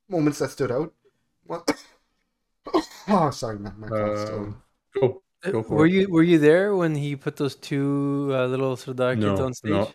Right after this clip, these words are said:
Speaker 2: I was gone by then. I was gone by then.
Speaker 3: Okay, yeah. I mean, uh, this is another staple of,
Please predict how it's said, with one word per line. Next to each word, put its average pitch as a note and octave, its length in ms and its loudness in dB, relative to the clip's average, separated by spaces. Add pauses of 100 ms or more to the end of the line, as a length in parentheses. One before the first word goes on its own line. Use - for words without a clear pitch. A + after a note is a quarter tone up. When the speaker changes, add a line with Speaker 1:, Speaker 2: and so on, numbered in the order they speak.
Speaker 2:
I A2+ 80 6
was G#2 140 4
gone G2 260 2
by F#2 140 2
then. F2 240 -2
I G#2+ 40 -6
was G2 140 -4
gone F#2+ 200 -4
by F#2 120 -14
then. F#2 140 -10 (460)
Speaker 3:
Okay, B2 460 -2
yeah. C3 340 4
I C#3+ 60 -6
mean, C#3+ 260 0
uh, C3+ 280 4
this C3+ 240 -2
is D3 140 -2
another C#3 380 2
staple C3 520 -2
of, A#2 400 -4